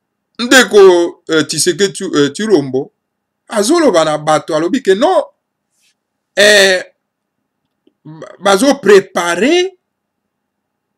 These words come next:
eh, donc, eh, eh, eh, eh, désordre na Congo Central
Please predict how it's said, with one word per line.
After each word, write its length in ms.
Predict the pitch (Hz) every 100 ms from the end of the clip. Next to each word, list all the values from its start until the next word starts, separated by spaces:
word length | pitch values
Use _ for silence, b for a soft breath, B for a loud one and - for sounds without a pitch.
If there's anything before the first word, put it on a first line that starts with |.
| _ -
eh, 220 | 170 156
donc, 420 | 156 285 254 190
eh, 280 | 180 156 - _ _ -
eh, 320 | 147 147 135 139
eh, 760 | 135 127 113 - 117 107 98 - _ _ _
eh, 120 | 143 147
désordre 880 | 123 185 170 - 285 277 190 202
na 160 | 190 156
Congo 320 | 156 165 208
Central 640 | 202 156 151 - 247 233